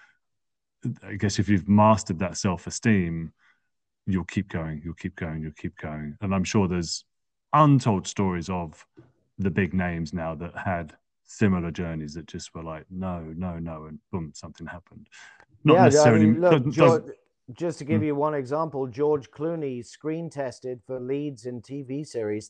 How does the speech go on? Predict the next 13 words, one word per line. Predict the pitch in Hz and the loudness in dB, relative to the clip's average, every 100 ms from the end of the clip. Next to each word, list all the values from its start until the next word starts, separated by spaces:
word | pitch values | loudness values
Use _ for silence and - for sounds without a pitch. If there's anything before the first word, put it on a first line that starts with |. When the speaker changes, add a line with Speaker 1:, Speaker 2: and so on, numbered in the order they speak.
| - | 0
Speaker 2:
thirty-two | 156 151 147 127 151 | 0 0 -4 -6 -6
times | 139 147 143 120 107 | -4 -4 -6 -8 -12
before, | - 113 123 120 117 113 _ _ _ _ _ | -10 -8 -2 0 0 -4 _ _ _ _ _
uh, | - 117 117 117 117 113 | -4 -2 0 0 -2 -4
he | - 120 120 117 | -8 -4 -4 -4
joined, | 107 127 120 120 120 107 | -4 -4 -2 -2 -4 -4
uh, | 113 113 107 101 | -4 -4 -4 -6
I | |
think, | 104 123 - | -8 -10 -8
uh, | 104 113 110 | -6 -4 -2
what | 107 | 0
Speaker 1:
E | 117 | 2
R? | 117 127 151 | 4 4 2